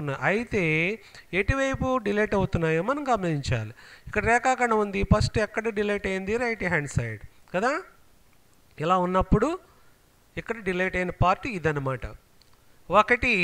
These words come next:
అక్కడి నుంచి వెళ్ళిపోయింది డిలీట్. థర్డ్ డయాగ్రమ్ వచ్చేటప్పటికి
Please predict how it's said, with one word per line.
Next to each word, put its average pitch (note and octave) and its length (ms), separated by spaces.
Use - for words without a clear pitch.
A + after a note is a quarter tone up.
అక్కడి F3+ 280
నుంచి F#3+ 200
వెళ్ళిపోయింది A#2 640
డిలీట్. C#3+ 360
థర్డ్ A3+ 220
డయాగ్రమ్ B3+ 380
వచ్చేటప్పటికి B3+ 560